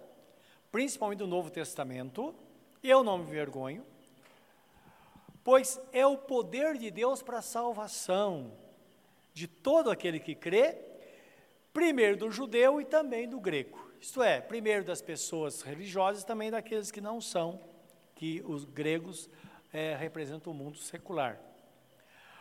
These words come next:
Porque nele, isto é, no Evangelho, se descobre a justiça de Deus,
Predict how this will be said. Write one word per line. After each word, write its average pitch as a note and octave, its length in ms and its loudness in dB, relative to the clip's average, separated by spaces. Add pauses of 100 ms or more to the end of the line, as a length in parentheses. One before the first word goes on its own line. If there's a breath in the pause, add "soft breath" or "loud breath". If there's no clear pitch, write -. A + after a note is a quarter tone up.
(260 loud breath)
Porque D4 320 8
nele, D4+ 920 0 (360)
isto G3 240 -2
é, G#3 60 6
no A3+ 320 8
Evangelho, F3 880 2 (640 loud breath)
se - 300 2
descobre B3 840 4
a A#3 40 4
justiça A#3+ 760 -4
de F#3+ 140 -8
Deus, D3+ 760 0